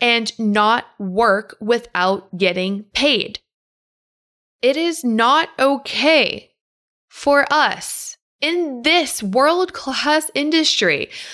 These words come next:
to continue to work without getting compensated. If it was in any other industry, like, just, I don't know, I used to work for, I used to do management consulting when I was in corporate, and I worked for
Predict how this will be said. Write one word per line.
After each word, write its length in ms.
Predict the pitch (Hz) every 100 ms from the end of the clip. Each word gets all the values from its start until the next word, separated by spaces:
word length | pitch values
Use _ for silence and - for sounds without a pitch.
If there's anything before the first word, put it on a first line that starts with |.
| - _
to 180 | - 285
continue 840 | 269 254 220 262 262 277 320 370
to 220 | 370 -
work 520 | 311 202 196 208 220 -
without 720 | 285 285 _ 196 196 220 220 _ _ _
getting 460 | 202 185 190 202 208 _ _
compensated. 1040 | - 311 339 285 208 170 151 - - - _ _ _ _ _ _ _ _ _ - - - - -
If 220 | 320 415
it 120 | 587
was 220 | 571 466
in 300 | 269 233 214 - _ _
any 240 | 370 392
other 220 | 359 320 302
industry, 640 | 302 370 392 254 185 196
like, 280 | - 247 - _ - -
just, 320 | - - _ _ _ - _
I 80 | 370
don't 120 | 339
know, 180 | 226 233 285
I 80 |
used 260 | 330 311 330
to 60 | 320
work 300 | 262 254 254
for, 460 | - 247 226 208 -
I 100 | 233
used 180 | 269 -
to 80 |
do 140 | 233 254
management 500 | 247 247 214 226 214
consulting 680 | 220 202 196 190 185 170 185
when 160 | 220
I 100 | 202
was 120 | 196 196
in 120 | 190
corporate, 420 | 190 175 139 -
and 120 | 240
I 80 | 269
worked 280 | 285 339 330
for 400 | 277 254 233